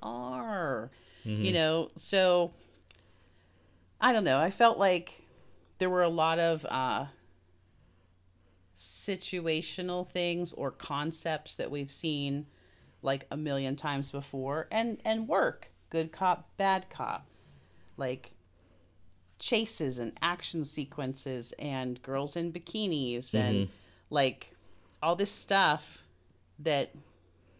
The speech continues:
Speaker 1: you know, made okay television or even good television in approximately nineteen ninety-two. But I don't know. I think they just brought it all together,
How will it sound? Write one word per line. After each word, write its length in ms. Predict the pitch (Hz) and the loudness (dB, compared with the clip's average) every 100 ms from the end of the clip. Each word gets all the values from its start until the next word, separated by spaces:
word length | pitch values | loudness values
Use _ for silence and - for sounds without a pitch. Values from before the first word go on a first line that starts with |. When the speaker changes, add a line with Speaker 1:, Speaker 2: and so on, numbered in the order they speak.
| _ | _
Speaker 1:
you 120 | 165 | -4
know, 200 | 156 127 123 | -2 -2 -2
made 600 | 156 151 147 139 135 143 _ _ _ _ _ _ _ _ _ _ - - 147 139 - | -2 0 0 0 -4 -12 _ _ _ _ _ _ _ _ _ _ -20 -18 -18 -18 -4
okay 380 | - 165 165 170 | 2 2 2 0
television 680 | 151 143 135 135 143 165 190 | 2 2 2 0 -2 -2 -4
or 240 | - 143 147 | -4 -4 -2
even 260 | 147 170 | -2 -2
good 220 | 170 202 | 0 -2
television 800 | - 147 135 123 127 131 123 135 - - | 0 0 2 0 -2 -4 -4 -6 -10 -8
in 500 | 135 127 135 156 156 - _ _ _ _ | -4 -2 -2 -4 -6 -12 _ _ _ _
approximately 580 | 147 143 131 131 143 156 | -6 -2 -4 -4 -6 -4
nineteen 380 | 143 135 135 147 | -2 -4 -4 -4
ninety-two. 580 | 131 127 135 220 180 143 - - - - - - _ _ | -4 -4 -6 -4 -4 -4 -12 -20 -20 -20 -20 -20 _ _
But 200 | 185 - - | 0 0 0
I 140 | 185 | 2
don't 140 | 226 254 | 4 4
know. 420 | 330 370 113 139 - - | 4 4 2 -2 -10 -2
I 100 | 180 | 0
think 200 | 180 196 | 0 0
they 100 | 190 | 0
just 260 | 170 160 - | 0 -2 -2
brought 240 | 143 135 170 | 2 2 4
it 80 | 185 | 2
all 160 | 185 | 2
together, 720 | 190 190 160 165 180 185 190 | 0 -4 0 2 2 2 0